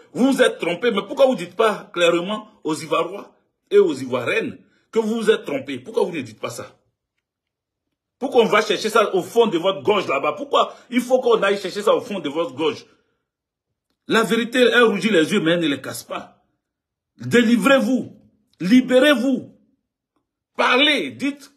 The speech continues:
ce qui s'est passé réellement en Côte d'Ivoire. Sinon, nous, on sait, hein. On sait. Ils disent oui, pourquoi, pourquoi on pourchasse Soro Kibafori Diom ? Le vrai coupable de la rébellion, c'est Alassane Dramane Ouattara. Les amis, le vrai coupable de la rébellion, là, Alassane Dramane Ouattara s'est caché derrière Soro.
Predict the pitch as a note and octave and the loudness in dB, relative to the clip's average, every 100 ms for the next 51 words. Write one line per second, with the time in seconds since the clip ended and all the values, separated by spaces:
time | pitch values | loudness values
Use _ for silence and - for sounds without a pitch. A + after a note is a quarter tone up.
0 | - A3 D4+ A3+ E3+ E3+ - G#3 D3+ D#3 | -6 -4 -4 -4 -4 -4 -4 -4 -2 -2
1 | E3+ F3 E3+ C#3 D3 A2 A#2+ A#2 _ _ | -2 -4 -6 -6 -6 -8 -14 -16 _ _
2 | _ _ _ _ _ A#3+ B3 A#3+ A3 D#3 | _ _ _ _ _ -2 0 2 2 0
3 | F#3+ G3+ E3 - _ _ _ _ _ _ | 2 2 0 -10 _ _ _ _ _ _
4 | _ _ _ _ _ _ _ _ - F#3 | _ _ _ _ _ _ _ _ -4 -2
5 | F3+ C4 B3+ - - _ _ _ - F#3+ | 0 2 2 0 -16 _ _ _ -12 -2
6 | B3+ A#3 G#3 A#3+ A#3 A3 A3+ B3+ C4 A#3+ | 0 0 -2 -4 -4 0 0 0 2 2
7 | - D#3 F#3+ - D3+ D#3+ F3 C3+ C3+ C#3 | 2 -2 -2 -2 -6 -8 -6 -6 -4 -6
8 | D3 C3+ B2+ - _ _ - C3 F3 A3 | -8 -6 -6 -8 _ _ -4 0 2 0
9 | - E3 F#3 F3+ D3 C#3+ C#3 C#3 D3+ F#3 | -2 -4 -2 -2 0 0 0 -4 -6 -4
10 | - D3 D3 D3+ B2 B2 C3+ A#2 C3 C#3 | -4 -2 -2 -4 -6 -6 -6 -6 -2 -2
11 | E3 F#3 G3+ D#3+ - _ - D#3+ E3+ B3 | 2 0 0 -8 -14 _ -4 -2 2 2
12 | G3+ F#3+ G3+ D#3 C#3+ C#3+ C3+ D3+ E3+ C#3+ | 0 -2 -2 0 0 0 -4 -6 -6 -6
13 | F#2 - _ - F3+ F3 - D#3+ E3+ D3+ | -8 -14 _ -2 -2 -2 -2 -2 -2 -4
14 | C#3+ D3 - B2 A#2+ - C#3+ A#2+ C#3 - | -2 -4 -6 -10 -10 -10 -8 -6 -6 -8
15 | A#2 D#3 - | -8 -10 -12